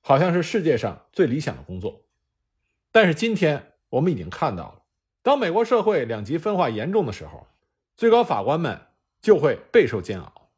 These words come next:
被架在火上烤。在建国之初，司法权显然最弱，法官们好像还没有找准自己的位置，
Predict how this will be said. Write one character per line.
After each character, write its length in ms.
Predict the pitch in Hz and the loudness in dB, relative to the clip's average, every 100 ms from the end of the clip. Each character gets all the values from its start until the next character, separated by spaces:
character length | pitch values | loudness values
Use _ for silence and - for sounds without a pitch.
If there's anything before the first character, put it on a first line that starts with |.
| _ _ _ | _ _ _
被 160 | 180 143 | 0 4
架 180 | 208 143 | 4 4
在 120 | 98 | 0
火 180 | - 78 | -8 -12
上 100 | 120 | -12
烤。 260 | - _ _ _ _ _ _ _ _ _ _ _ _ _ - | -16 _ _ _ _ _ _ _ _ _ _ _ _ _ 4
在 160 | 269 | 4
建 180 | 262 254 | 6 4
国 120 | 240 | 4
之 120 | 240 226 | 4 -2
初， 500 | - 233 - _ _ _ | -2 -2 -2 _ _ _
司 160 | - 240 | 0 2
法 160 | 180 | 2
权 420 | 98 101 113 - _ | 0 -6 -8 -10 _
显 180 | - 87 | -14 -12
然 100 | 107 | -8
最 140 | 147 | -6
弱， 340 | 131 117 - _ _ _ _ _ _ | -6 -6 -10 _ _ _ _ _ _
法 140 | 127 127 | -2 2
官 120 | 196 | 2
们 140 | 190 | 0
好 160 | - 92 | -4 -8
像 160 | 107 | -8
还 80 | 104 | -6
没 100 | 147 | -4
有 80 | 139 | -4
找 220 | 98 123 | 0 -2
准 180 | 160 90 | 0 -6
自 140 | - | -6
己 60 | 117 | -12
的 100 | - | -10
位 200 | 135 113 | -8 -8
置， 160 | - | -10